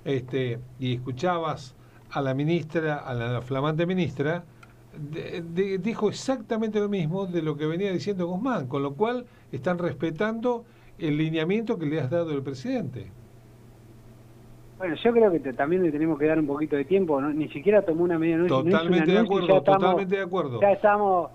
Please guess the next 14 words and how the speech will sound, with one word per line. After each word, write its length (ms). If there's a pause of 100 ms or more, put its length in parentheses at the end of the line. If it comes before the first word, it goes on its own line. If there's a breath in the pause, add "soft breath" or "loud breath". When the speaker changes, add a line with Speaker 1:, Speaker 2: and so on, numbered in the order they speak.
Speaker 1:
Pero 140
Speaker 2:
eh, 60
Speaker 1:
digo 260
Speaker 2:
yo 200
lo 100
de 80
la 160
semana 360
pasada, 680
eh, 400
a 140
raíz 480
de, 80
de, 640